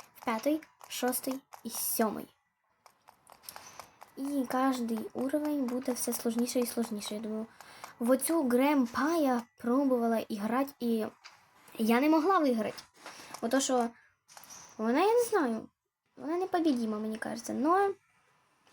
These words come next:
інтересна ігра. Коротше, в другій серії, якщо ми наберемо сорок лайків, ну чи, да, давайте п'ятдесят. Якщо на цій серії набереться п'ятдесят лайків, то я... Випущу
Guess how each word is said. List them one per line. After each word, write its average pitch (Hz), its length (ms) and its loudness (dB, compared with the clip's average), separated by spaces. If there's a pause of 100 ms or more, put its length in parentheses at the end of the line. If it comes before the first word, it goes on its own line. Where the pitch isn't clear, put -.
(140)
інтересна 269 440 2
ігра. 214 200 -4 (1200)
Коротше, 285 320 0 (300)
в 240 120 0
другій 311 280 6
серії, 277 600 2 (360)
якщо 247 300 0
ми 294 100 4
наберемо 240 460 2 (460)
сорок 233 540 -2 (220)
лайків, 226 540 -2 (500)
ну 277 140 0
чи, 262 160 -4 (360)
да, 233 160 -4 (140)
давайте 254 240 2
п'ятдесят. 226 380 -4 (420)
Якщо 330 340 4
на 269 120 4
цій 294 180 2
серії 240 340 0
набереться 233 420 0
п'ятдесят 226 320 -6
лайків, 254 360 -2
то 269 120 -2
я... 233 400 0 (720)
Випущу 294 680 0